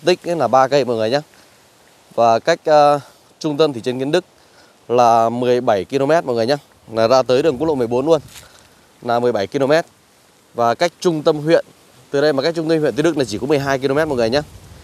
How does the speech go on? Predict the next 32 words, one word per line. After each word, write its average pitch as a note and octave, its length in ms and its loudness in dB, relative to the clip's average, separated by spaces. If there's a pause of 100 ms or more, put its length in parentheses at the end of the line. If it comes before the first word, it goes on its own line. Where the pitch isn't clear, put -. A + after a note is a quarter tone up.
(340)
Mười A#2+ 200 0
hai C3+ 180 -2
ki-lô-mét C#3+ 380 -2
là B2+ 120 0
ra C3 140 2
tới C3 220 0
trung D3+ 200 -4
tâm D3 100 -2
huyện C#3 180 -4
Tuy C3+ 60 -4
Đức D#3 120 -2
luôn. D#3 160 0 (840)
Đây, C3+ 120 2
cái C#3 140 0
lô C#3 240 4
đất E3 140 2
của B2 100 -4
mình A2+ 160 -4
cũng D3 140 -8
khá C3+ 140 0
là D#3 60 2
vuông C#3+ 240 -2
nhé D3+ 80 -2
mọi C#3+ 120 -2
người A#2 120 0
nhé. C#3 160 -2 (180)
Em C3 140 -6
quay C#3+ 160 2
từ A#2+ 200 -4
phía B2 140 -4
bên C#3+ 160 -4
kia C#3 180 0